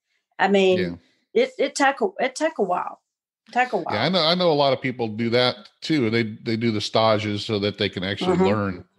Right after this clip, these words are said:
Speaker 2: A lot of 'em do that to learn instead of going to culinary school. They'll
Speaker 1: Yeah.
Speaker 2: stage so they can learn certain techniques or certain
Speaker 1: Mm-hmm.
Speaker 2: aspects of the kitchen as well. But
Speaker 1: Yeah.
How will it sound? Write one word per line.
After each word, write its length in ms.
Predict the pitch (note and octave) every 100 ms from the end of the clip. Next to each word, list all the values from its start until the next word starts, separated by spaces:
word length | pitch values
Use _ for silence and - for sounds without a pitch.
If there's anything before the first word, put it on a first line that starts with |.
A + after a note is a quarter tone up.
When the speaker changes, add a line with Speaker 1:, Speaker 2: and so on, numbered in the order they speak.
| -
Speaker 2:
A 40 |
lot 220 | G2+ A2 A#2+
of 80 |
'em 140 | G2+ G2
do 120 | G#2+
that 200 | G#2 G2
to 60 | G2+
learn 340 | F#2+ B2+ A#2+
instead 300 | G2+ - C#3+
of 80 | C3+
going 180 | G#2+ G2
to 60 | G2+
culinary 520 | - G2 F#2 F2+ F2
school. 420 | - F#2 E2 E2 - - -
They'll 100 | G#2
Speaker 1:
Yeah. 360 | G3+ G3 C3 G2+
Speaker 2:
stage 160 | G2 -
so 100 | A#2
they 100 | A#2
can 180 | A2+ A2+
learn 260 | A2+ A2
certain 360 | G#2+ A#2 G#2+ G2+
techniques 600 | A#2 G#2 G#2 G#2 A#2 -
or 60 |
certain 480 | F#2+ A2 G#2 G2 F#2+ -
Speaker 1:
Mm-hmm. 340 | F#3+ F#3 F3+ F3+
Speaker 2:
aspects 560 | A#2 - - G#2+ -
of 80 | G#2
the 80 | F2+
kitchen 500 | - A2+ - G2 F#2+
as 180 | F#2 A2
well. 320 | A2 G#2+ F#2+
But 140 | F3+
Speaker 1:
Yeah. 140 | E3+